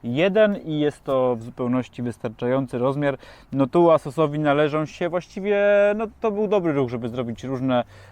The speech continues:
e, rozmiary. Może to wprowadzić nieco zamieszania, jak jesteście na pograniczu rozmiarów, ale jeżeli macie wątpliwości, to ja bym sugerował wziąć jednak tą większą opaskę, żeby ona nie uciskała i nie psuła przyjemności z jazdy.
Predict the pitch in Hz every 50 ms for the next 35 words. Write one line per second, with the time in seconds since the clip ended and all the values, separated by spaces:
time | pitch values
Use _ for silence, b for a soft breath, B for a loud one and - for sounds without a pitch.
0 | B B - 120 120 120 117 117 117 123 120 110 135 156 175 202 208 202 196 185
1 | 180 180 160 156 - - - - 156 143 139 143 139 131 - - 147 143 127 143
2 | 131 139 143 147 147 139 - 185 165 160 147 131 156 147 - - 147 - - -
3 | 143 143 143 143 143 143 143 139 139 139 139 135 135 127 - 147 147 175 202 262
4 | 277 233 202 170 160 147 156 156 160 175 185 151 - - 135 143 143 139 131 117
5 | 123 123 123 120 113 104 120 110 120 120 107 - - 104 110 123 123 - - -
6 | 143 B B B B B B B B - - - 139 135 135 135 131 123 139 139
7 | 131 - 135 127 127 123 127 123 120 123 123 113 110 110 127 127 120 - 127 117
8 | 117 120 117 - - - 123 120 120 117 113 110 107 139 226 269 240 170 - -
9 | 147 131 120 101 - 117 135 - - - 143 123 120 120 123 120 117 113 143 180
10 | 190 170 160 - 120 - - - 131 127 123 123 117 117 117 107 - - 139 127
11 | 117 107 - - 127 117 107 110 123 127 - - 156 139 B B B B B B
12 | B B 120 113 117 170 202 202 185 165 139 123 110 107 107